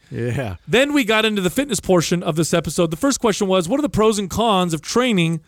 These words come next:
Speaker 2: with a weighted vest? Are there benefits? Are there jet-, detriments? And how to use a weighted vest properly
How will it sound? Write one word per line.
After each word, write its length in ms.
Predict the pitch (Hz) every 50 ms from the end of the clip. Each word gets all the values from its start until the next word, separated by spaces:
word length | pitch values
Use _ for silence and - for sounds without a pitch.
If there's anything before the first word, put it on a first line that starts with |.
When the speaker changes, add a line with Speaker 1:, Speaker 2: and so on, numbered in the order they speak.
| _ _ _ _ _ _ _ _ -
Speaker 2:
with 240 | 160 202 233 - 240
a 80 | 220
weighted 600 | 190 165 156 170 180 196 208 190 202 202 175 202 -
vest? 640 | 165 135 131 160 185 190 185 180 175 - - - - _ _ _ _ _ _ -
Are 100 | 156 175
there 120 | 165 165
benefits? 680 | 143 131 196 226 226 185 - 233 226 - - - - - _ _ _ _ _ -
Are 140 | 156 156 160
there 120 | 156 156
jet-, 400 | 139 131 190 202 196 - - 175
detriments? 580 | 175 190 185 - - 185 180 180 180 - - 175
And 120 | 165 143
how 300 | 135 143 202 247 269 262
to 100 | 226 202
use 260 | 170 160 160 156 139
a 60 | 156
weighted 320 | 147 147 156 151 143 143 127
vest 240 | 143 139 135 - -
properly 560 | - 151 143 139 - 147 135 135 139 143